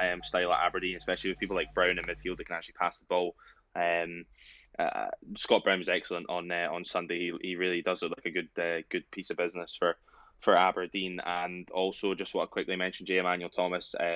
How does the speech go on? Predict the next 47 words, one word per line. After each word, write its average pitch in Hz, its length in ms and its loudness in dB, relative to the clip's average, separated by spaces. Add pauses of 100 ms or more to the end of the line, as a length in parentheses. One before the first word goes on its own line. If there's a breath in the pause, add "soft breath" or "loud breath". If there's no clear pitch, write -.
his 90 160 -4
introduction 90 600 0 (560 soft breath)
for 107 120 0
Conor 101 260 4
McLennan. 98 540 4
Obviously, 90 460 -2
Conor 90 280 -2
McLennan 90 280 -2
went 87 100 -4
off 87 160 -4
with 90 100 0
a 87 60 -8
knock 87 300 -4
in 90 40 -8
the 82 60 -10
first - 300 -4
half. 87 240 0
That's 87 220 0
obviously 85 320 -12
bad 82 260 -8
news 85 180 -10
for 87 120 0
Aberdeen 87 420 -4
with 85 100 -6
a 85 100 -6
European 90 400 -2
game 87 200 -4
coming 90 260 -2
up. 87 240 0
Um, 87 420 -2
the 90 60 -2
last 87 260 2
thing 90 140 -4
they 85 60 -2
needed 87 280 -4
was 90 120 -6
another 90 340 2
injury. 95 420 4 (420 soft breath)
But, - 340 4
uh, 87 220 4
J 98 180 2
Emmanuel 92 300 2
Thomas 92 260 -4
was 85 100 -4
excellent 87 440 -2
and, 87 460 -4
uh, 85 300 2